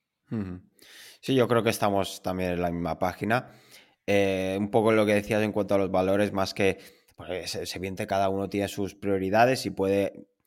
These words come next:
darle más importancia a un aspecto u otro de, de su vida, de su manera de pensar. Pero es más cuando hay ese choque frontal en según qué punto, ¿no? Una persona, por ejemplo, que no la valora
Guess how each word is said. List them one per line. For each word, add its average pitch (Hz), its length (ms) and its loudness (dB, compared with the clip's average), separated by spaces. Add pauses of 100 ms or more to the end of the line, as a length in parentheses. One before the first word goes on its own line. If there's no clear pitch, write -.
(260)
darle 113 240 6
más 104 160 -2
importancia 104 480 0
a 101 40 2
un 101 60 2
aspecto 101 460 0
u 95 140 2
otro 98 240 0
de, 92 180 0
de 90 220 -2
su 87 240 -8
vida, 131 260 -2
de 87 180 -8
su 98 140 -12
manera 85 300 -4
de 85 100 -4
pensar. 87 420 -4 (360)
Pero 110 120 2
es 110 60 2
más 117 200 4
cuando 113 280 4
hay 110 420 2 (400)
ese 110 380 -4
choque 117 340 0
frontal 110 500 2
en 101 120 0
según 98 440 -2
qué 98 160 -2 (300)
punto, 110 380 0
¿no? 104 120 0
Una 104 220 0
persona, 98 340 -2
por 98 120 0
ejemplo, 98 320 -4
que 95 100 -4
no 95 200 0
la 95 260 0
valora 95 540 0